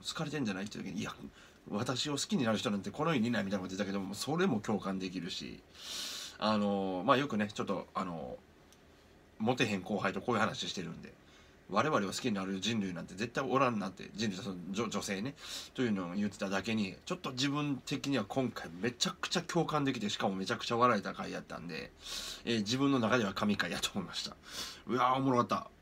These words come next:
もう、笑うたな。まあ、舞妓はんのウィッグ、とにかく、舞妓はんというかあれは、江戸時代の女性の髪型、あれ髪型なんていうんやろ。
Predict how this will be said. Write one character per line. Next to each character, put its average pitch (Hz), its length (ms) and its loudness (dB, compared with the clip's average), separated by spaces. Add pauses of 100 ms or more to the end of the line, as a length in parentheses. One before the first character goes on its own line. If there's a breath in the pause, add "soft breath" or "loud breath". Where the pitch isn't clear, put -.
(200)
も 107 640 -2
う、 107 40 -2
笑 113 180 4
う 101 40 -2
た 104 100 4
な。 98 380 2
ま 101 220 0
あ、 104 40 -2
舞 131 280 2
妓 143 120 -2
は 156 140 4
ん 160 100 2
の 160 340 0 (720 loud breath)
ウ 117 120 2
ィ 120 80 6
ッ 110 40 -4 (140)
グ、 123 180 2 (120)
と - 120 -2
に 160 140 2
か 190 160 2
く、 107 420 0
舞 117 220 4
妓 170 80 -4
は 202 140 4
ん 247 80 0
と 220 60 0
い - 40 2
う - 40 0
か 202 100 6
あ - 20 4
れ - 80 4
は、 95 240 2
江 180 80 4
戸 220 140 2
時 208 100 2
代 123 180 6
の 101 160 2
女 98 140 0
性 110 180 2
の 104 300 2 (380 loud breath)
髪 127 200 2
型、 117 220 2
あ 160 60 4
れ 165 60 2
髪 254 240 2
型 254 200 2
な 117 180 4
ん 247 120 4
て 254 100 4
い 240 40 8
う 104 300 4
ん 95 60 -2
や 95 80 -4
ろ。 80 160 -8